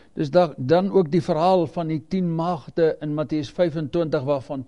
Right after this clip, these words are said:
vyf dwaas was en vyf verstandig. Vyf gereed was vir die koms van die bruidegom en vyf nie gereed nie. Was in hierdie vier dae wat dit plaasgevind het. Dit was ook hier, gedurende hierdie vier dae wat ons opgeteken,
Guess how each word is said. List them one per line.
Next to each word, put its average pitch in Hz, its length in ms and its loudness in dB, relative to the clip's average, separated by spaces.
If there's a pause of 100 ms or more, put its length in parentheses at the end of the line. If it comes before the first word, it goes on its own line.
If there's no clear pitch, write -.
vyf 165 320 -2
dwaas 147 400 -4
was 139 180 -8
en 131 140 -16
vyf 156 200 -4
verstandig. 131 640 -6 (800)
Vyf 180 300 0
gereed 156 340 0
was 151 240 -2
vir 139 160 -2
die 127 60 -8
koms 160 320 -2
van 151 120 -6
die 143 80 -2
bruidegom 143 640 -4
en 123 100 -8
vyf - 380 -4 (240)
nie 156 180 -2
gereed 110 460 -6
nie. 107 140 -18 (1120)
Was 156 180 -4
in 143 80 -4
hierdie 156 240 -2
vier 170 340 -4
dae 143 280 -4
wat 135 100 -4
dit 127 140 -12
plaasgevind 127 640 -6
het. - 100 -18 (1040)
Dit 202 80 6
was 202 160 4
ook 214 160 4
hier, 202 240 4
gedurende 214 480 4
hierdie 214 260 4
vier 214 460 -2
dae 196 320 4
wat 180 160 2
ons 190 320 0
opgeteken, 202 1120 0